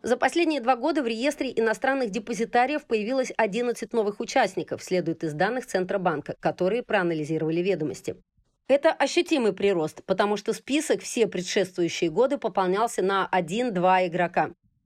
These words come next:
В реестр Ц Б входят зарегистрированные за рубежом депозитарии, с помощью которых иностранные эмитенты могут первично или вторично размещать свои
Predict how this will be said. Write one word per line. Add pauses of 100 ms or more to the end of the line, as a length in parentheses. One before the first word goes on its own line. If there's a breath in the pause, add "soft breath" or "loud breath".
(120)
В
реестр
Ц
Б
входят
зарегистрированные
за
рубежом
депозитарии,
с
помощью
которых
иностранные
эмитенты (220)
могут
первично
или
вторично
размещать
свои